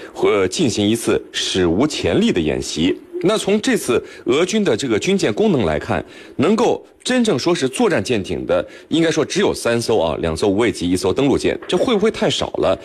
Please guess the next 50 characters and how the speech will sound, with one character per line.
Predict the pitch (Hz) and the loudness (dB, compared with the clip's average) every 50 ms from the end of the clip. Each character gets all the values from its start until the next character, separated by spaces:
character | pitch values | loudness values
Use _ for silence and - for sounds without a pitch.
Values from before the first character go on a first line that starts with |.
| - - - - | -14 -20 -6 -4
那 | 233 | -4
这 | 233 - 262 | -2 -2 -4
次 | 220 - 160 | -2 0 0
演 | 113 90 82 | 0 0 0
习， | 80 - 113 123 120 - | 0 0 0 0 0 0
您 | - 123 147 | 0 -2 0
看 | 160 | 0
我 | 143 98 | 0 0
刚 | 82 120 127 | 0 0 0
才 | 135 | 0
说 | 127 - - 147 | 0 0 0 0
了， | 123 90 - - | 0 0 -2 -2
有 | 90 107 101 101 | 0 2 2 2
人 | 87 95 120 | 2 2 0
说 | 151 - - 185 196 185 - - - - _ | 0 2 2 2 2 0 -4 -10 -20 -18 _
是 | - - 175 | -4 -2 -2
史 | 156 - - - | -2 0 0 0
无 | 90 120 156 | 2 2 0
前 | - - 92 82 143 | 0 0 -2 0 2
例 | 208 175 | 0 0
的， | - - - - - - _ _ | 0 -2 -4 -6 -10 -20 _ _
您 | - - 113 135 190 | -4 -2 0 2 4
认 | 226 226 | 2 2
为 | 127 95 110 120 - - - _ _ | 2 0 -2 -2 -4 -8 -20 _ _
可 | - - 185 | -4 -2 0
以 | 233 208 | 0 0
这 | 143 135 | 0 0
样 | 127 101 98 | 0 0 0
说 | - 120 113 | 0 0 0
吗？ | 113 104 - - - - - | 0 -2 -4 -6 -10 -20 -6
我 | - 131 | -2 0
们 | 165 190 | 0 2
中 | - 254 233 | 2 2 2
国 | 208 | 2
方 | 190 175 180 | 2 2 0
面， | 175 170 127 90 - - - - _ _ | 0 0 0 -2 -2 -8 -14 -20 _ _
呃， | - 113 117 117 117 107 | 0 0 2 2 2 2
您 | 120 123 139 170 | 2 2 2 0
预 | 196 190 220 175 | 0 0 -2 -2
计 | - - - 107 98 - - - - | -2 -2 0 0 0 0 -2 -6 -2
又 | 165 175 | -2 2
会 | 131 139 | 2 2
派 | 127 135 127 | 0 0 -2
出 | 107 - 127 139 135 - - - _ _ _ _ _ | 0 2 2 2 2 0 -2 -8 _ _ _ _ _
什 | - - 120 120 | -4 -2 0 2
么 | 160 | 2
样 | 175 135 | 2 0
的 | 101 | 0
舰 | - 139 104 | 0 -2 -2
艇 | 82 - 76 64 | -2 -4 -6 -6